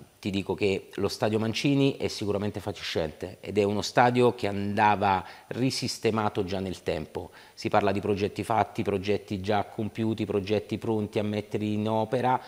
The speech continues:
però io vedo lo stadio sempre in queste condizioni qui. Abbiamo, eh, eh, delle strutture come uffici della società che sono meno di un capanno degli attrezzi di una, di una, di una villetta in montagna,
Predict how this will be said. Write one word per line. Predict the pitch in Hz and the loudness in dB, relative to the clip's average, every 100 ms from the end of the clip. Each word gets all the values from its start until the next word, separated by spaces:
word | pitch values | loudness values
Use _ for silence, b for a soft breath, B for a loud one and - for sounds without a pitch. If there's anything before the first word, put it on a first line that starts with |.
| B B - | B B -2
però | 123 | 2
io | 101 | 2
vedo | 101 98 | 2 0
lo | 98 | -2
stadio | - 104 92 | 0 0 0
sempre | 90 98 - | -4 -6 -4
in | 98 | -4
queste | 98 - 95 | -2 -2 -4
condizioni | 95 92 - 90 87 | -4 -6 -6 -6 -4
qui. | 92 76 B B B | -6 -6 B B B
Abbiamo, | - 87 107 107 107 104 98 B B B | -2 2 4 4 4 4 2 B B B
eh, | - 92 87 - 95 87 62 | -2 0 2 2 0 0 -2
eh, | 101 | 0
delle | 113 117 113 | 2 4 2
strutture | - 127 - 156 147 113 | 0 -4 0 4 6 6
come | 113 113 | 4 0
uffici | 104 - 123 - | 0 0 0 0
della | 113 110 | 0 0
società | 104 110 - 104 127 120 | 0 -2 -2 6 8 8
che | 104 | 4
sono | - 101 104 | -2 -2 -2
meno | 110 | 0
di | 104 | -2
un | 104 | -2
capanno | 107 104 101 | 0 0 0
degli | 98 95 | 0 -2
attrezzi | 95 - 101 - 98 | -4 -4 -4 -4 -6
di | 98 | -4
una, | 98 98 95 | -4 -4 -4
di | 90 92 | -4 -4
una, | 98 98 95 90 92 90 | -2 -2 -4 -4 -6 -6
di | |
una | 98 101 | -4 -2
villetta | 101 101 - | 0 0 0
in | 101 | -2
montagna, | 101 107 151 147 151 156 | -2 2 4 4 4 0